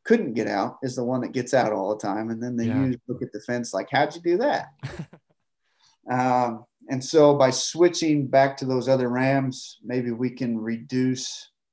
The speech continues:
Speaker 1: the phone calls of having, "Oh, you got a RAM out," or, you know,
Speaker 2: Mm-hmm.
Speaker 1: something like that.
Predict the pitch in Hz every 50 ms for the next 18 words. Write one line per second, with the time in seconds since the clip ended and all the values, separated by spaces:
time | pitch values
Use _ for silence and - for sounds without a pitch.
0 | _ _ _ _ _ _ - 120 113 - - 123 120 120 127 120 113 110 120 110
1 | 110 107 107 107 107 113 104 117 120 117 117 113 110 110 104 110 127 139 143 139
2 | 139 135 131 131 131 123 123 117 113 110 113 113 113 113 117 113 113 113 113 117
3 | _ 127 117 113 110 110 113 120 113 98 - - 101 98 98 - - 131 117 -
4 | - 120 120 113 113 113 - 117 117 113 117 113 -